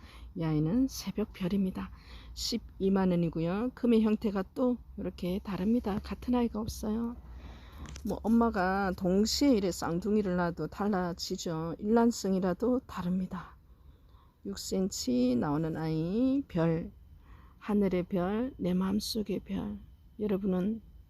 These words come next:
마음에 담고 있는 별이 있나요? 십이만 원입니다. 육 번부터 팔십 번까지 다섯 아이는 콩 시리즈예요. 여름에 이제 다 갔어요. 콩국수 여름밖에 안 나오는 게 늘,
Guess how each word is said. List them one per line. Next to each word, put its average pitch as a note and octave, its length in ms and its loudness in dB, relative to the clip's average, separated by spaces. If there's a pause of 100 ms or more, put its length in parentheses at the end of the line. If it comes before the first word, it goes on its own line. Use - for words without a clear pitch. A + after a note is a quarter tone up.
마음에 F#3+ 360 2
담고 G3 360 -2
있는 F#3 240 2
별이 F#3+ 320 0
있나요? G3+ 520 0 (540)
십이만 G3 800 -2
원입니다. F#3+ 600 -2 (300)
육 G#3+ 240 -10
번부터 F#3 720 2
팔십 - 440 0
번까지 E3+ 460 0
다섯 - 380 -2
아이는 F3+ 380 2
콩 F3 280 0
시리즈예요. D#3+ 960 0 (840)
여름에 F3+ 560 4
이제 E3+ 180 0
다 - 220 -6
갔어요. F#3 1080 -2
콩국수 G3+ 680 0
여름밖에 A3 480 0
안 F3+ 140 2
나오는 G#3 280 2
게 F#3+ 140 0
늘, G3+ 580 4